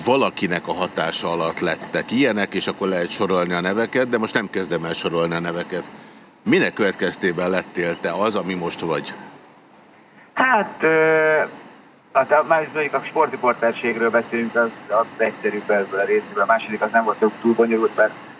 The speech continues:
Speaker 2: valószínűleg valahogy úgy gondolták, hogy a sportriport-, az ott dolgozó riporterek közül én vagyok, a, a,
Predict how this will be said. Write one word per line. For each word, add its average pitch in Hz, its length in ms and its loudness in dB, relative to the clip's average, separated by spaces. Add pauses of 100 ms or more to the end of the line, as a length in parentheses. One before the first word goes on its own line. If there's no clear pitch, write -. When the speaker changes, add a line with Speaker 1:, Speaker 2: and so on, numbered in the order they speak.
(180)
Speaker 2:
valószínűleg 107 460 2
valahogy 101 200 2
úgy 101 120 -2
gondolták, 98 520 2
hogy 98 80 -2
a 98 100 -2
sportriport-, 98 520 0
az 107 180 4
ott 120 180 2
dolgozó 104 480 6
riporterek 95 560 0
közül 92 280 -2
én 95 120 4
vagyok, 90 300 2
a, 87 320 4
a, 92 80 4